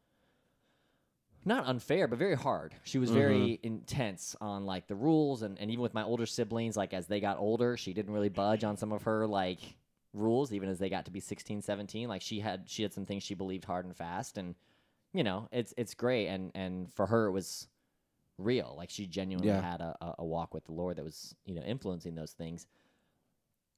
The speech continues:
Speaker 1: But for whatever reason, she saw the value in us, like, being exposed to things that we would not have been exposed to otherwise, being in, like, this little Christian homeschool bubble. You know what I mean?
Speaker 2: Mm-hmm.
Speaker 1: I remember hearing things on the baseball field for the first time that I never heard before,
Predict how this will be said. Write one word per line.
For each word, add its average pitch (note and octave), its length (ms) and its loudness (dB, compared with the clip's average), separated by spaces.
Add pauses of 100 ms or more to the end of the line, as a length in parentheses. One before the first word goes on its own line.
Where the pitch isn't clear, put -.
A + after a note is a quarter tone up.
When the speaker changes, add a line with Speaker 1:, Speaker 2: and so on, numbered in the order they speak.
(600)
Speaker 1:
But A2 420 6
for A#2+ 100 4
whatever A2 280 4
reason, G#2+ 340 0
she - 160 -4
saw G#2+ 240 4
the G2+ 100 0
value F#2+ 520 2
in F#2+ 160 -2
us, F2+ 280 -6
like, F2 400 -4
being G2+ 220 -2
exposed G2+ 460 2
to F#2+ 80 -4
things F2+ 380 -4
that F2+ 120 -4
we G2 140 0
would G2 120 2
not A2 160 0
have G#2+ 60 -2
been G#2 100 0
exposed A#2 420 2
to F2+ 120 -2
otherwise, F2 460 -2
being G2 260 -6
in, F#2+ 80 -6
like, F2+ 180 -8
this F#2 200 -8
little F2 160 -2
Christian F2+ 420 -6
homeschool F#2 500 -2
bubble. - 400 0
You G#2+ 100 0
know G#2 40 4
what G2 60 4
I - 20 4
mean? G2+ 120 4
Speaker 2:
Mm-hmm. G2+ 40 4
Speaker 1:
I G#2 40 2
remember G#2+ 200 0
hearing F#2+ 240 -4
things G2 200 -6
on F2 60 -4
the F2 60 -4
baseball F2+ 320 0
field E2+ 260 -2
for - 100 -6
the F2 60 -6
first G#2 240 -4
time A2 220 -4
that F#2 80 -4
I F2+ 80 0
never F2+ 380 -2
heard G2 200 0
before, E2 460 -4